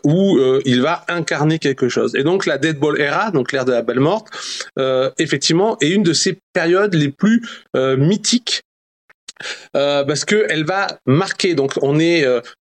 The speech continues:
fin dix-neuvième, début vingtième, jusque, alors après, bon, euh, on, on va dire jusqu'aux années dix-neuf cent vingt, jusqu'à l'année dix-neuf cent vingt. Bon, certains parlent de dix-neuf cent dix-huit, dix-neuf cent dix-neuf, mais, euh, on, on,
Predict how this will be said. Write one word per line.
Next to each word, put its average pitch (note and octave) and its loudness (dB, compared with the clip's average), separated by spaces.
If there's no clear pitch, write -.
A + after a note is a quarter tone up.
fin F#3+ -2
dix-neuvième, E3+ 2
début D3+ 2
vingtième, D#3 0
jusque, C3 0
alors A#2+ 0
après, B2 -2
bon, A2+ -6
euh, G#2+ 0
on, B2 2
on C3+ 0
va D3 0
dire D3+ 0
jusqu'aux G3 2
années F3+ 4
dix-neuf F3 0
cent D3 0
vingt, E3+ -2
jusqu'à D3+ 0
l'année F#3 2
dix-neuf D3 0
cent D3 0
vingt. F3+ 0
Bon, D3 2
certains C#3 -4
parlent C3 -2
de A#2 0
dix-neuf B2 -2
cent A#2+ 0
dix-huit, A2+ -2
dix-neuf A#2 -2
cent B2 0
dix-neuf, E3+ -2
mais, B2 -2
euh, A#2+ 2
on, B2 2
on, C3 2